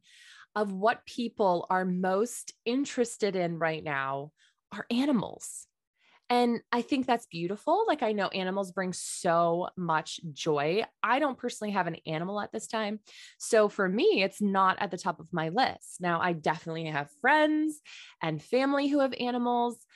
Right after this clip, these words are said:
Um, but yeah, it's definitely not, like, the number one thing that we're interested in. However,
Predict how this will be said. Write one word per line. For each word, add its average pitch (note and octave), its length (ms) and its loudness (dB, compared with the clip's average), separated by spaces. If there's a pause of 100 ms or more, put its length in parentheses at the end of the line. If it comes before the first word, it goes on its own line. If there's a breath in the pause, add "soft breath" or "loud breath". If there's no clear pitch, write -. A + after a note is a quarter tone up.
(300 soft breath)
Um, F#3+ 640 0 (180)
but A#3 140 0
yeah, D4+ 240 0
it's A3 140 -4
definitely C4 340 -2
not, G3+ 400 2
like, G#3 180 -6
the G#3+ 100 -2
number G3 500 -4
one F#3+ 300 -4
thing F#3+ 260 -6
that F3+ 120 -2
we're - 120 -12
interested B3+ 560 -8
in. - 180 -2
However, G#3 640 4